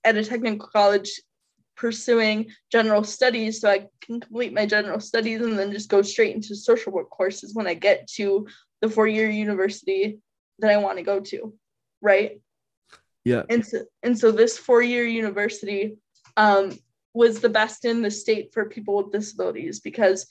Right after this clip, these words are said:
Speaker 1: they had a caregiving program.
Speaker 2: And then they, did it get shut down because?
Speaker 1: Yeah, it got shut down. So
Speaker 2: I
Speaker 1: now
Speaker 2: think I, I
Speaker 1: I
Speaker 2: think I read about it. I think I read about that. What, what was the school called again?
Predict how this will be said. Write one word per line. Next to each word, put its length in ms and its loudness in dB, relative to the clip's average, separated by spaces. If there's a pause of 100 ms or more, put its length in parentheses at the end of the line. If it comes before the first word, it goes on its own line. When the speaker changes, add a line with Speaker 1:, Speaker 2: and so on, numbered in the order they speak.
(300)
Speaker 1:
they 200 4
had 400 2
a 460 0 (460)
caregiving 560 2
program. 680 -2 (880)
Speaker 2:
And 100 6
then 140 8
they, 140 4
did 260 -2
it 60 2
get 180 2
shut 160 -2
down 280 0
because? 360 -4 (680)
Speaker 1:
Yeah, 240 4
it 80 -8
got 220 4
shut 200 -2
down. 440 -2
So 280 -2
Speaker 2:
I 40 0
Speaker 1:
now 280 4
Speaker 2:
think 140 4
I, 20 0
I 120 -2
Speaker 1:
I 100 2
Speaker 2:
think 180 0
I 100 4
read 240 4
about 260 4
it. 220 2
I 60 -2
think 220 -4
I 60 0
read 180 2
about 420 0
that. 260 -6
What, 260 -4
what 140 -4
was 120 -4
the 60 -8
school 200 -2
called 260 -4
again? 320 -4